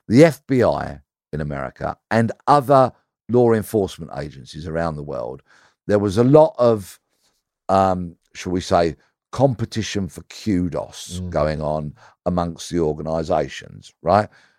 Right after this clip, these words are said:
Speaker 1: Of which I never used to get involved 'cause I'm too busy working undercover. But, you know, why do these people do this? So the Deputy Commissioner of the Met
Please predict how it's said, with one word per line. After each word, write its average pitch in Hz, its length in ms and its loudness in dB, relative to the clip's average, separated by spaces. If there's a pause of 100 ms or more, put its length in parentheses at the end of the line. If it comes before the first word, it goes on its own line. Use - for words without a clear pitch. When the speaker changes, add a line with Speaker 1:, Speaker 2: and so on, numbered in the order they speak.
(120)
Speaker 1:
Of 143 140 0
which 202 260 2
I 113 160 2
never 107 300 2
used 90 300 -4
to - 60 -18
get - 200 -8
involved 73 440 -6
'cause 87 140 -8
I'm 95 160 -2
too 78 240 -6
busy 73 300 -12
working 69 340 -10
undercover. 64 500 -10
But, - 240 -12
you 65 80 -12
know, 71 140 -8
why 92 540 4
do 78 100 -4
these 69 200 -10
people - 340 -10
do 69 200 -6
this? 64 280 -12 (540)
So 107 180 4
the 110 80 4
Deputy 160 480 2
Commissioner 117 460 -2
of 85 100 -2
the 98 80 0
Met 117 400 4